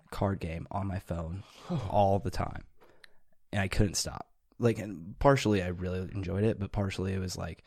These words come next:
Speaker 1: this is my one thing to do at all times whenever I'm bored, and it just literally killed so much creativity.
Speaker 2: Yeah, there's a,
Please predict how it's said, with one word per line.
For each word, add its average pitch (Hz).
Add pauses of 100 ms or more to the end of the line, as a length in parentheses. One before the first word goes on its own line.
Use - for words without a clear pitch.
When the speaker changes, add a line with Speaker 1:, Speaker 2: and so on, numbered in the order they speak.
(360)
Speaker 1:
this 92
is 92
my 92
one 92
thing 92
to 90
do 90
at 92
all 95
times 90
whenever 95
I'm 90
bored, 92 (360)
and 98
it 95
just 98
literally 92
killed 90
so 87
much 90
creativity. - (1000)
Speaker 2:
Yeah, 101 (100)
there's 127
a, 113